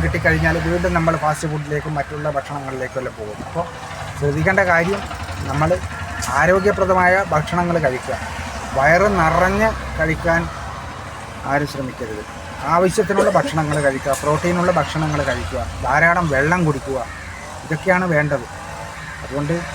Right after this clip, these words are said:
എല്ലാവരും ഈ എച്ച് എം പി വൈറസിനെ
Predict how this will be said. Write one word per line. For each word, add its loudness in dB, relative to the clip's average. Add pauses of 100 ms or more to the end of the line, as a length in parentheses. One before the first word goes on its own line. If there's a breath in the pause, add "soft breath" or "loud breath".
(920)
എല്ലാവരും 4 (500)
ഈ 4 (120)
എച്ച് 4
എം 6
പി 6 (220)
വൈറസിനെ 4